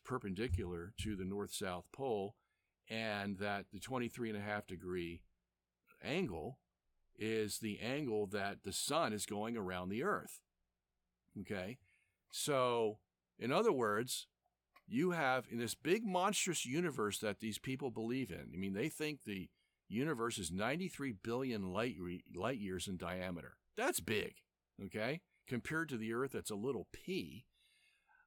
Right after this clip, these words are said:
Uh, and they found that this radiation makes a line that goes from one end of that ninety-three billion light year universe to the other end, and it goes right through the Earth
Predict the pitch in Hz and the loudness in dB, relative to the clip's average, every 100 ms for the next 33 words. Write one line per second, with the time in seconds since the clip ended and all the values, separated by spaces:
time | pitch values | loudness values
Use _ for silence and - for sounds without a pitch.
0 | _ - 120 117 117 113 110 - 117 123 | _ 2 4 6 6 4 0 -2 0 2
1 | 123 113 127 151 - 156 156 156 120 113 | 2 0 2 2 2 2 2 4 2 0
2 | 131 117 117 127 151 127 127 190 208 - | 0 0 0 0 2 2 2 2 2 0
3 | 113 123 127 - 107 120 160 165 123 113 | 0 0 -2 -2 -2 0 2 2 2 0
4 | 107 117 110 - - 110 107 117 202 277 | 0 0 0 -4 -4 -4 -2 0 2 2
5 | 160 131 113 113 101 107 104 92 113 104 | 2 2 2 0 2 0 -2 -2 -4 -2
6 | 104 107 101 95 92 101 87 95 92 95 | 0 0 0 -2 -2 -4 -4 -6 -6 -4
7 | 95 90 90 117 - 147 123 117 - 180 | -4 -4 -2 -4 -2 -2 0 0 0 2
8 | 247 127 110 113 131 139 147 156 151 175 | 2 2 2 0 0 0 0 0 2 2
9 | 214 196 214 196 247 262 - - | 4 4 4 6 8 6 4 -2